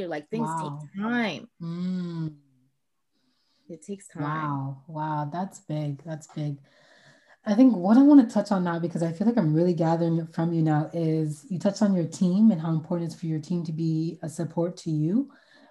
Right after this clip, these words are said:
Speaker 2: But then you also talked about your parents earlier. And so I feel like in you, they almost instilled the essence of community and support,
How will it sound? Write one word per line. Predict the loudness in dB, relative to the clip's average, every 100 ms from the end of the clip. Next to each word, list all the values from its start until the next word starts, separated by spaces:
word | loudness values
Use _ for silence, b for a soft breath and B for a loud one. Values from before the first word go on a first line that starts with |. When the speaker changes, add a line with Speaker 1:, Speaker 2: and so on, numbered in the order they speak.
| -4
Speaker 2:
But | 2
then |
you | 4
also | 2 0
talked | -2 2
about | 2
your | 2
parents | 0 0 0
earlier. | 0 2 2
And | 0 0
so | -2
I |
feel | 2 4
like | 4 4
in | 4 4
you, | 2 0 -2 -6 -10 -10 -16 _ -4
they | 4
almost | 6 4 2
instilled | -4 -4 -2 0 0 0 -4 b b _ _ -4
the | -2 0 0 -2 -4
essence | -6 -4 -6 -6 -6
of | -6 -4
community | -2 -2 0 -2 -4
and | -6 -6
support, | -8 -6 -6 -6 -8